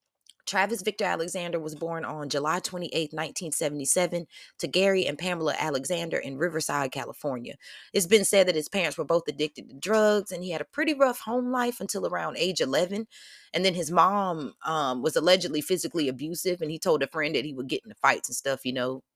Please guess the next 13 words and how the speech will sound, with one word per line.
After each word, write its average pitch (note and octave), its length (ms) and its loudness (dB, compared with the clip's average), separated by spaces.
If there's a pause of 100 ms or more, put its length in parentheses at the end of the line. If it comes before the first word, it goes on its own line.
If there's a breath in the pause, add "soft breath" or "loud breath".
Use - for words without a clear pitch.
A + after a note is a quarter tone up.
(200)
probably A#2 800 -2
the C3 100 0
anger C#3 420 0
from C3+ 200 -6
having C#3 340 -2
parents E3+ 380 -6
with G#3+ 160 -6
addictions. C#4 680 -6
Like, - 160 0
it's G#3+ 120 -4
hard A3 180 -6
enough G#3+ 180 -4
having E3+ 380 -6